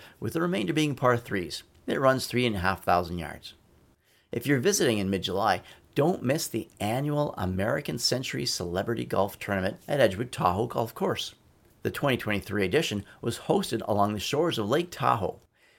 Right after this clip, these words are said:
Not only is this tournament broadcast live,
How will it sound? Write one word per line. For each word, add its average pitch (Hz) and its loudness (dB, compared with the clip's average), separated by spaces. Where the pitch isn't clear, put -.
Not 185 4
only 120 2
is 95 -4
this 101 -6
tournament 92 -4
broadcast 90 -4
live, 120 2